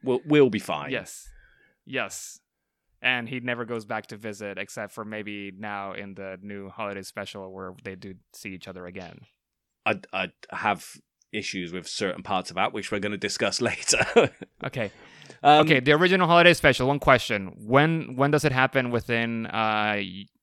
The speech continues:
Speaker 2: like, universe continuity, if it were to be canon?
Speaker 1: Uh, it's, I think it's pretty much, I think that on my timeline, you split the Boba Fett part and the rest of it. I think the, the main frame story is kind of six months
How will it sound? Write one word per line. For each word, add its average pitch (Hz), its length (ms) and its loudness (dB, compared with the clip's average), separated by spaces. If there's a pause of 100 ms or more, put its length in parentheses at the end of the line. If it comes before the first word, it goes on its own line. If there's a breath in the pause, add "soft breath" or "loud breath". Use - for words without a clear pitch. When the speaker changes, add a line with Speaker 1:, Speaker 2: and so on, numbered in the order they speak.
(160)
Speaker 2:
like, 104 280 -4
universe 113 420 -4
continuity, 113 460 -4
if 147 280 2
it 131 120 0
were 120 160 0
to 117 100 -8
be 104 140 -8
canon? 92 320 -10
Speaker 1:
Uh, 156 240 10
it's, 143 240 0
I 123 80 0
think 190 240 4
it's 156 80 0
pretty 151 240 2
much, 139 320 0
I - 140 -10
think - 200 -8
that 117 220 -10 (760 loud breath)
on 131 100 8
my 165 140 12
timeline, 120 380 6
you 110 80 2
split - 340 4
the 139 80 -2
Boba 123 260 6
Fett - 220 6
part 92 360 4
and 101 120 -4
the 95 60 0
rest 90 320 0
of 80 60 -8
it. 80 120 -4
I - 60 -6
think 127 320 -2
the, 110 120 2 (120)
the 113 140 -2
main 117 400 4
frame 101 380 0
story 87 300 -4
is 87 60 -4
kind 87 240 -4
of 82 280 -12
six - 400 -4
months - 540 -6